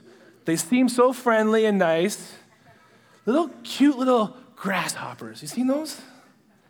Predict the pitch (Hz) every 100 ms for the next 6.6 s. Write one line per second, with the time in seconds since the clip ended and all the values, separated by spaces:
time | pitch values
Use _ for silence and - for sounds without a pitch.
0 | _ _ - _ _ _ _ _ 202 233
1 | 208 175 - 233 226 226 226 233 220 226
2 | 220 220 175 185 220 208 185 190 208 208
3 | 208 208 202 - - - - 220 208 196
4 | 196 147 - 202 175 165 - 165 180 151
5 | 127 127 127 156 190 254 240 190 190 -
6 | - 185 180 156 139